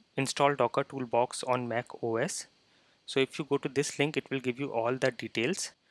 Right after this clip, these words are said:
step by step. So you can first check your version, and then you can install Docker toolbox as shown in the pictures here, and then it will install as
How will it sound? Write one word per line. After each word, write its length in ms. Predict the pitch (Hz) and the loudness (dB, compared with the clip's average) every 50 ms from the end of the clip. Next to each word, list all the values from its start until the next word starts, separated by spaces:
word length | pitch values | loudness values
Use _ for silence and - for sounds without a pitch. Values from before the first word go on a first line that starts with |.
| _ _ _ _ _ _ | _ _ _ _ _ _
step 320 | - - - 139 123 120 | -6 0 2 2 4 6
by 140 | 120 127 131 | 6 6 6
step. 240 | - - - 165 - | 6 4 2 2 2
So 60 | 135 | 2
you 120 | 135 123 | 0 0
can 160 | - - 131 | 0 -2 -2
first 340 | 123 - - 131 127 - - - | 0 2 2 0 0 0 -4 0
check 280 | - - 120 - - | 2 4 4 4 2
your 120 | 139 127 117 | 2 2 4
version, 460 | 113 107 107 110 - - 151 196 240 - _ _ _ _ - - - _ _ - | 4 4 2 2 2 0 0 -2 -2 -6 _ _ _ _ -20 -20 -20 _ _ 0
and 160 | 127 123 120 | 0 2 4
then 180 | 127 123 131 | 2 2 2
you 120 | 127 123 123 | 0 -4 -4
can 160 | - 135 127 | -4 -2 -2
install 360 | 123 117 - - 131 123 120 | -2 -2 -2 0 2 2 2
Docker 300 | 117 - 107 104 - 127 | 2 2 0 2 0 -2
toolbox 540 | 120 - 123 120 107 98 117 135 180 - - - - | -2 -2 -4 -8 -4 -2 -2 -2 -2 -4 -8 -2 2
as 140 | - 117 - | 2 2 2
shown 240 | - - 139 127 123 | 2 0 -2 -2 -2
in 120 | 120 120 | -2 -2
the 100 | 117 117 | -2 -2
pictures 400 | - - 117 - - - 123 - | -2 -6 -10 -6 -4 -2 -2 -2
here, 220 | - - 127 156 220 - _ _ _ _ _ - - _ _ _ _ - - | -2 0 0 0 0 -2 _ _ _ _ _ -20 -20 _ _ _ _ -4 0
and 280 | 135 123 123 120 - - - - _ _ 127 | 2 2 2 0 -4 -8 -12 -16 _ _ 0
then 380 | 117 139 151 143 127 143 202 - _ _ _ _ _ _ _ _ _ _ _ _ _ _ _ _ _ _ _ _ _ _ _ _ _ _ _ _ _ _ _ _ _ _ _ - | 4 4 4 4 4 0 -4 -6 _ _ _ _ _ _ _ _ _ _ _ _ _ _ _ _ _ _ _ _ _ _ _ _ _ _ _ _ _ _ _ _ _ _ _ -4
it 100 | - - - - | -4 -2 4 6
will 160 | 151 147 143 - - - | 6 6 6 2 -2 -6
install 400 | 127 - - - 139 131 139 139 | -8 -4 0 2 4 4 4 4
as 280 | - 131 127 135 - - | 4 2 2 2 0 -4